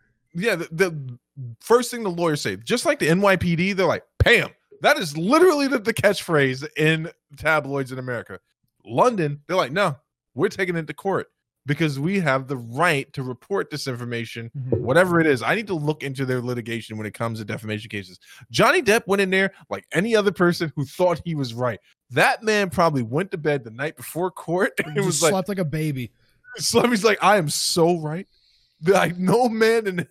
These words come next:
Speaker 1: history of recorded time has ever been more right and ready to be vindicated.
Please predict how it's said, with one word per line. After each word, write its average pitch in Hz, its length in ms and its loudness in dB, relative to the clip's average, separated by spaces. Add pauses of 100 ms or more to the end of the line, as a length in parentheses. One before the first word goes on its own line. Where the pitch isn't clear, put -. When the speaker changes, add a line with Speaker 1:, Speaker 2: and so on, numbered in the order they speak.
Speaker 1:
history 208 520 -4 (140)
of 147 340 -2
recorded 190 600 -8 (160)
time 110 400 -4 (320)
has 147 240 0
ever 208 260 2
been 175 300 6
more 156 280 2
right 139 320 0
and 123 200 -6
ready 139 160 0
to 131 80 -10
be 131 100 -2
vindicated. 120 560 -8